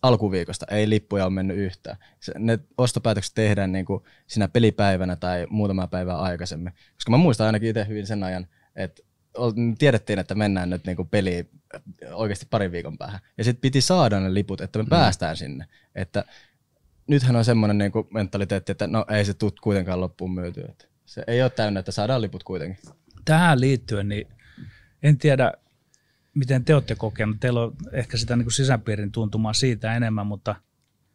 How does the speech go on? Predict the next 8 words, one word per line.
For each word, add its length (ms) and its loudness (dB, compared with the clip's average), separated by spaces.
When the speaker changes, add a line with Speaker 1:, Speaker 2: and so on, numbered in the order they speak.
Speaker 3:
mutta 340 -4
onkohan 340 2
liikaa 360 2
antamassa 440 2
niinku 300 0
liikaa 420 2
periksi 600 2
sille 580 -4